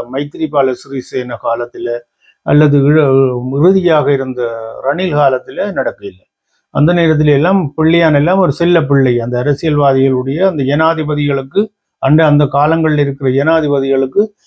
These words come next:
செல்ல பிள்ளையா இருந்தது. ஆனா குற்றச்சாட்டு நிறைய இருந்து கொண்டிருந்தது. ஆக்களை கடத்தினவர், கொலை செய்தவர் என்று சொல்லி குற்றச்சாட்டு இருந்தாலும்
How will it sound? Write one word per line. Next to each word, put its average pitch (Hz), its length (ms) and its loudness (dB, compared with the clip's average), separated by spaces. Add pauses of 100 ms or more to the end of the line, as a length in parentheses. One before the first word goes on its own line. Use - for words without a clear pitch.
(140)
செல்ல 185 260 4
பிள்ளையா 147 320 2
இருந்தது. 113 340 -4
ஆனா 180 240 0
குற்றச்சாட்டு 208 720 0
நிறைய 196 300 4
இருந்து 180 180 -2
கொண்டிருந்தது. 165 480 -2 (460)
ஆக்களை 175 340 2
கடத்தினவர், 156 580 0
கொலை 180 220 2
செய்தவர் 156 420 0
என்று 143 180 0
சொல்லி 156 360 0
குற்றச்சாட்டு 151 540 -4
இருந்தாலும் 143 420 0